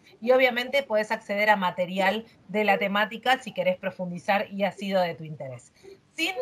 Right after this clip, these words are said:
decir más, saludo a todo el equipo de Integrados, Dayana García y Agustina Godoy en la producción, Luciano Galperín con las redes sociales, Maximiliano Brandoli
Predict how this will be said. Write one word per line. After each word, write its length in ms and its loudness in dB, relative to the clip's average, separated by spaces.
decir 320 0
más, 240 2
saludo 260 0
a 80 -2
todo 80 2
el 120 2
equipo 260 -6
de 60 2
Integrados, 640 4
Dayana 460 2
García 500 2
y 100 2
Agustina 460 0
Godoy 440 6
en 240 0
la 120 4
producción, 680 -2
Luciano 400 -4
Galperín 420 0
con 160 -2
las 100 0
redes 280 0
sociales, 420 2
Maximiliano 680 -4
Brandoli 500 0